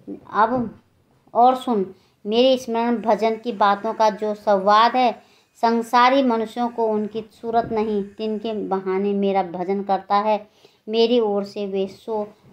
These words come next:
रहे हैं और संसार के विषयों में सावधान हैं। तिनके यह दिन होते हैं और जिनमें मनुष्य सोते हैं और संयमी सो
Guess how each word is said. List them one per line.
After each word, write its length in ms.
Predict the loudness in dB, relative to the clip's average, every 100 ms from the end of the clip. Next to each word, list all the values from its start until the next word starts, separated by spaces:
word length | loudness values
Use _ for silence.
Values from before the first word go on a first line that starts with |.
| -8
रहे 220 | -4 -2
हैं 280 | -2 0 -2
और 180 | -2 -4
संसार 540 | -4 -4 -4 0 0
के 200 | 0 -6
विषयों 400 | -6 -8 -2 0
में 180 | 2 0
सावधान 800 | -4 -8 -6 -6 -4 -2 -2 -4 -14 _ _ -8
हैं। 320 | -6 -6 -6
तिनके 300 | -4 -4 -2
यह 400 | -2 0 -2 -2 -2
दिन 160 | -6
होते 380 | -4 -4 -4 -4
हैं 280 | -2 -4 -6 _ _ _ _ _
और 440 | -4 -4 -4 -14 -20 _
जिनमें 640 | -14 -6 -2 2 2 2 2
मनुष्य 560 | 2 2 -2 -4 -4
सोते 440 | -6 -10 -10 -4 -2
हैं 140 | 0
और 220 | 0 0
संयमी 520 | -2 -6 -2 0 0 -4
सो 360 | -8 -12 -12